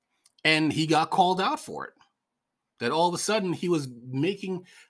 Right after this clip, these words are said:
there's a whole nother video on it. I'm not gonna go into it right now, but you can look it up on YouTube. There's a trucker who's, who was pissed about it, made a video about it. And it, the video went viral.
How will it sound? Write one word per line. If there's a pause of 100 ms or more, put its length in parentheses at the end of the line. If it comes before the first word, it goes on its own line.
there's
a
whole
nother
video
on
it.
I'm
not
gonna
go
into
it
right
now,
but
you
can
look
it
up
on
YouTube.
There's
a
trucker
who's, (520)
who
was
pissed
about
it,
made
a
video
about
it. (340)
And
it,
the
video
went
viral.